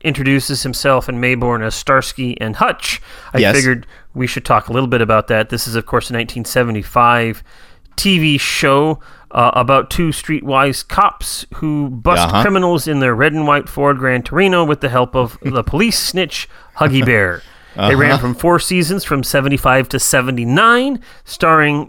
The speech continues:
Speaker 1: David Soul as Hutch, Paul Michael Gla-, Glazer as Starsky, Antonio
Speaker 2: Uh-huh.
Speaker 1: Fargas as Huggy Bear, and Bernie Hamilton as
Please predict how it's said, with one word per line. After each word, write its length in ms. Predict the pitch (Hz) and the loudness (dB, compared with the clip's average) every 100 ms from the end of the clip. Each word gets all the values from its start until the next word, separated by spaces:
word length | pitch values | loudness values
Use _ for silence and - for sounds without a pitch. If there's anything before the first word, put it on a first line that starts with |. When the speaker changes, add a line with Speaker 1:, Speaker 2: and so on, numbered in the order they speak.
| 143 | -4
Speaker 1:
David 360 | 135 139 127 120 | 0 0 -2 -6
Soul 460 | - 185 208 196 | -2 0 2 2
as 200 | 107 135 | -2 -2
Hutch, 460 | - 135 - - - - - - - | 0 0 -2 -10 -12 -18 -20 -14 -2
Paul 280 | - 170 160 | 4 4 6
Michael 300 | 143 143 131 | 4 2 -2
Gla-, 320 | 127 180 185 | 2 2 2
Glazer 560 | 135 180 226 233 220 - | 2 2 2 0 -4 -4
as 200 | 127 131 | -2 -2
Starsky, 580 | - - 208 202 - 190 | -2 0 2 2 -2 -6
Antonio 460 | 156 151 - 165 151 | -4 -4 -2 0 0
Speaker 2:
Uh-huh. 160 | - 175 | 0 2
Speaker 1:
Fargas 460 | 180 175 170 - - | 2 0 -4 -8 -8
as 380 | 135 131 117 - | -4 -2 -4 -4
Huggy 220 | 220 196 180 | -2 0 2
Bear, 320 | 185 180 175 | 4 4 4
and 300 | 160 165 143 | 0 -2 0
Bernie 300 | 151 156 143 | -2 0 0
Hamilton 440 | 123 123 123 127 | 0 -2 -4 -6
as 320 | 120 123 127 | -4 -4 -6